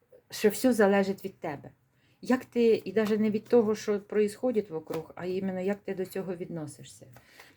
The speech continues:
І так, ми задумуємо бажання. Два і один, три.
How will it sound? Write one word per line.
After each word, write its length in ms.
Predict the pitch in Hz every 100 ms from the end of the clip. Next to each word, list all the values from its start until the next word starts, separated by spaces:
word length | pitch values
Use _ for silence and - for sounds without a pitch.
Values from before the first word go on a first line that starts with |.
| -
І 120 | 247
так, 320 | 247 202 226 - _ -
ми 160 | 202 196
задумуємо 540 | 208 214 208 214 208
бажання. 560 | 208 185 196 202 277 392 _ - - - - - _ _ _ _ _ _ _ _ -
Два 280 | 220 220
і 260 | - 165 165
один, 480 | 165 165 220 277 370 440 480 427
три. 280 | 226 208 147